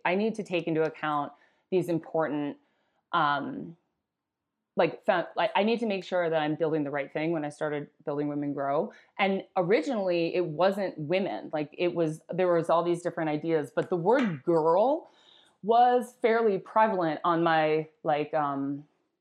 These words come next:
my ide-, like, on, you know, where you, <laughs> where you write all the different ideas on the wall when you're brainstorming. The word girl was, was in a lot of different top, uh, possible names for Women Grow. And then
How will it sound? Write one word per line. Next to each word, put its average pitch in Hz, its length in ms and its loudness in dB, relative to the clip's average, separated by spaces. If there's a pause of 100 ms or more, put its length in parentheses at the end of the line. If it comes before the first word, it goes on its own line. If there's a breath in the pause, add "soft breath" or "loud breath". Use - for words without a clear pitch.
(640)
my 170 260 0
ide-, 160 320 2
like, 170 200 2
on, 156 280 0
you 185 100 -4
know, 160 100 0
where 147 100 -2
you, 147 220 -4 (300)
<laughs> 247 560 -2
where 254 160 4
you 240 160 2
write 208 240 6
all 202 120 6
the 208 80 4
different 196 240 0
ideas 170 260 2
on 202 80 0
the 196 60 0
wall 196 320 4
when 220 140 2
you're 233 80 4
brainstorming. 196 680 -2 (540 soft breath)
The 220 80 2
word 220 400 6
girl 196 600 6
was, 175 340 0 (100)
was 165 240 0
in 165 100 0
a 156 60 2
lot 160 340 4
of 160 60 -4
different 151 360 -4 (200)
top, - 320 2
uh, 151 220 2
possible 156 440 -2
names 151 320 -2
for 156 140 -6
Women 139 160 -8
Grow. 131 340 -2 (500 soft breath)
And 196 140 2
then 185 300 2